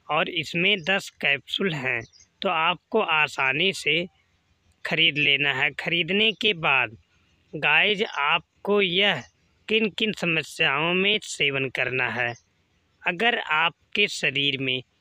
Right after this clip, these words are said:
किसी भी प्रकार की कमजोरी है या आप दुबलेपन की समस्या से परेशान हैं या आपको भूख नहीं लगती है, तो गाइस आपको यह कैप्सूल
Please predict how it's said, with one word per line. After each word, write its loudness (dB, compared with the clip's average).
किसी 0
भी 0
प्रकार 0
की -6
कमजोरी 0
है 0
या 4
आप -2
दुबलेपन -2
की -2
समस्या -2
से -2
परेशान -2
हैं -2
या 4
आपको 0
भूख -6
नहीं 0
लगती 0
है, 0
तो 2
गाइस 2
आपको -2
यह 2
कैप्सूल -2